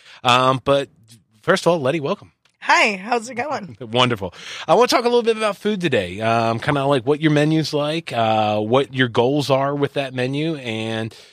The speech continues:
Speaker 1: maybe just a couple of things about it. So let's, first of all, let's dive into that menu. Uh, what's your favorite thing on the menu right now?
Speaker 2: Uh, there's a couple of things. One of them, of course, is, uh, the calamari.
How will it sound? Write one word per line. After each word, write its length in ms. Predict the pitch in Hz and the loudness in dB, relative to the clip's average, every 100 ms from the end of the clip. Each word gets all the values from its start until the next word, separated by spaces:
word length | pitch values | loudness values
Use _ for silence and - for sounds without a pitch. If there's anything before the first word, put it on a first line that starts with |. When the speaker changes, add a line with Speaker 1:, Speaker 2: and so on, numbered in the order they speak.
| - | -2
Speaker 1:
maybe 180 | 143 139 | 2 2
just 200 | 139 135 | 2 0
a 40 | |
couple 300 | - 139 147 | 0 0 2
of 80 | 135 | 0
things 180 | 156 135 | -2 -4
about 200 | 123 160 | -4 -4
it. 40 | |
So 140 | 117 139 | -2 2
let's, 180 | 170 - | 2 2
first 260 | 175 165 | -4 -2
of 60 | 180 | -2
all, 120 | 156 | 0
let's 160 | 147 139 | -2 -2
dive 260 | 143 160 | 0 0
into 160 | 147 143 | 0 0
that 180 | 127 113 | 0 -2
menu. 340 | 113 110 87 - - - - | -2 -2 -4 -8 -20 -10 2
Uh, 380 | 123 131 131 117 | 4 4 2 -2
what's 260 | 131 143 | -2 0
your 60 | 175 | -2
favorite 280 | 151 147 143 | -4 -6 -6
thing 120 | 147 | -6
on 60 | 139 | -4
the 80 | |
menu 240 | 123 139 90 | -4 -6 -8
right 120 | 82 | -10
now? 100 | 82 - - - - | -20 -20 -20 -12 -4
Speaker 2:
Uh, 280 | 240 254 269 | 0 0 0
there's 240 | 285 277 | 0 -2
a 40 | |
couple 260 | 311 330 381 | 2 2 2
of 100 | 359 | 0
things. 440 | - 240 214 202 | 2 2 0 -2
One 160 | 220 240 | 0 0
of 100 | 254 | 2
them, 220 | 262 262 | 0 0
of 120 | 226 | -2
course, 400 | - 214 208 - | -4 -4 -4 -4
is, 320 | 214 202 196 - | -6 -6 -6 -6
uh, 380 | 202 196 196 220 | -4 -4 -8 -10
the 80 | |
calamari. 540 | - 214 214 202 226 | -2 -2 -2 -8 -10